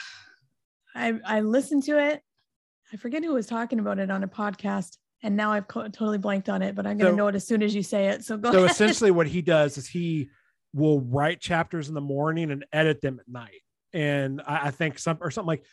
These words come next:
Speaker 2: the, the point is that he doesn't go to the next chapter until he has that chapter
Speaker 1: Oh, he does, like, the
Speaker 2: perfect.
Speaker 1: circle, the circle back kind of thing.
Speaker 2: Yeah.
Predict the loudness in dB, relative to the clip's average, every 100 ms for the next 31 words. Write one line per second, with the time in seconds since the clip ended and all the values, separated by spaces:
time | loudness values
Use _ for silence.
0 | _ _ -20 -20 -14 -12 -6 -2 -2 0
1 | 2 4 4 2 -2 -10 -8 -4 -2 2
2 | 2 2 -2 -6 -6 0 2 2 0 0
3 | -2 -4 -4 -2 -2 -2 -4 -4 -6 -8
4 | -4 0 2 0 -2 -8 -8 -2 0 0
5 | -2 -6 -6 -6 -6 -8 -4 -2 0 0
6 | 0 -4 -4 -2 -4 -4 -6 -4 -2 -2
7 | 0 0 -2 -4 -4 -2 -2 0 -2 -6